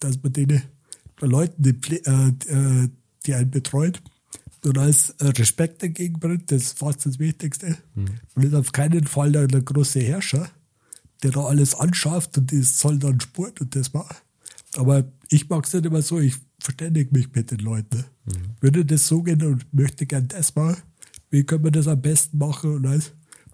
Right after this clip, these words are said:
Speaker 1: Da finden sich immer Lösungen, da, da muss man sich denken und drüber unterhalten und alles. Und dann kommt auch, oft durch die Unterhaltung kommt man immer weiter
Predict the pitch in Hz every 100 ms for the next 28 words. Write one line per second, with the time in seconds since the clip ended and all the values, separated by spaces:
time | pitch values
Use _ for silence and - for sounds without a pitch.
0 | - 127 165 156 165 123 147 - - 180
1 | 143 120 107 110 113 110 107 113 107 117
2 | 123 135 139 135 110 117 123 - _ _
3 | _ - _ - 135 165 160 151 151 127
4 | 143 143 135 131 127 139 165 170 147 -
5 | - _ - 131 135 135 - 127 127 139
6 | 139 143 143 - _ _ _ - - -
7 | - 151 160 151 127 143 120 135 147 165
8 | 160 139 - 139 156 151 143 135 139 151
9 | 147 127